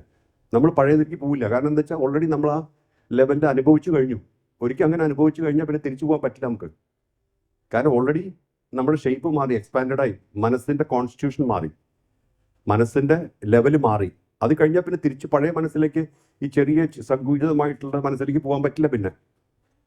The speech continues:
അല്ലേ? അപ്പോൾ ഇതൊക്കെയാണ് നമുക്ക് നമ്മൾ ചിന്തിച്ച് ചെയ്യേണ്ടത്. പിന്നെ അതേപോലെ തന്നെ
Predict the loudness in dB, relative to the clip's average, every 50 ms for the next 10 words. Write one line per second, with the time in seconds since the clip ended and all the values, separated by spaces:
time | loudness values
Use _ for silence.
0 | _ _ _ _ _ _ _ _ _ -2 0 0 0 0 -4 -12 -20 _ _ _
1 | _ _ _ _ _ _ -2 2 2 2 2 2 0 -2 0 2 2 2 4 2
2 | 0 -2 -4 _ _ _ _ -6 -2 -2 -2 0 2 2 2 2 2 0 -8 _
3 | _ _ _ _ _ _ _ _ _ -12 -4 -2 0 0 2 0 0 0 0 -2
4 | -2 -2 -6 -2 0 0 0 2 0 -2 -2 -4 -8 _ _ _ _ _ _ _
5 | _ 2 4 6 6 6 6 4 2 2 2 4 6 4 4 4 4 2 4 4
6 | 2 2